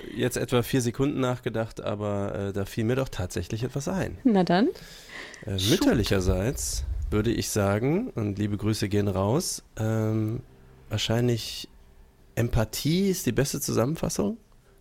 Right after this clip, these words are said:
Speaker 1: Also das würde ich sagen, hat meine Mutter, äh, mir mitgegeben. Das ist aber natürlich mehr als nur so ein Gefühl, was man hat, sondern so eine Mischung aus,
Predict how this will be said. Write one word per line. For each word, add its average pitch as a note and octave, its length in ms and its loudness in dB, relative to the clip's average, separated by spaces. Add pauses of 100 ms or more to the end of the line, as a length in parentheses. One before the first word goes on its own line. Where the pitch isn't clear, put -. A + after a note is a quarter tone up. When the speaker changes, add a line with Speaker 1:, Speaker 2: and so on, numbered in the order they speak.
(460)
Speaker 1:
Also G#2+ 480 4
das - 420 0
würde A2+ 160 2
ich A2 80 2
sagen, A2 300 6
hat - 120 0
meine A2 200 2
Mutter, C#3 440 4 (640)
äh, A2+ 120 4
mir A#2 160 6
mitgegeben. B2+ 560 2
Das A2+ 140 4
ist A2 140 2
aber A#2 120 6
natürlich A#2 320 4
mehr A2+ 220 6
als A2 160 2
nur A#2 120 4
so A2+ 80 4
ein A2 60 6
Gefühl, B2 380 4
was C3+ 200 4
man C3+ 200 4
hat, D3 200 2
sondern A2+ 300 4
so A2+ 320 2 (300)
eine A2 100 2
Mischung A#2 360 2
aus, G#2+ 600 0